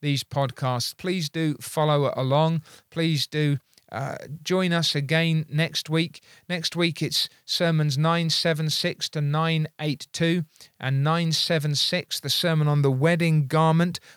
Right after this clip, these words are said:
will be our featured sermon. But let me leave you with Spurgeon's conclusion, and I hope it will carry you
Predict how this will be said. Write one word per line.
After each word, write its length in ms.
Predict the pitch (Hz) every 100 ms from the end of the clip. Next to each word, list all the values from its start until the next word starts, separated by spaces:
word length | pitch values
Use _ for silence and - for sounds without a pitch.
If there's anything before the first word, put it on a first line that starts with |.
| -
will 100 | 139
be 220 | 139 143
our 140 | 135
featured 600 | 123 - 196 - 139 120 -
sermon. 580 | - 147 139 135 139 127 _ -
But 120 | - 165
let 120 | 196
me 140 | 190
leave 420 | 170 160 170 165
you 240 | 127 127 117 - _
with 220 | - 131 -
Spurgeon's 800 | - - - 170 160 147 147 143
conclusion, 800 | - - 147 - 135 123 123 117 - _ _
and 120 | 131
I 80 | 135
hope 280 | 113 160 143
it 120 | -
will 140 | 143 -
carry 400 | - 160 160 131
you 320 | 113 123 123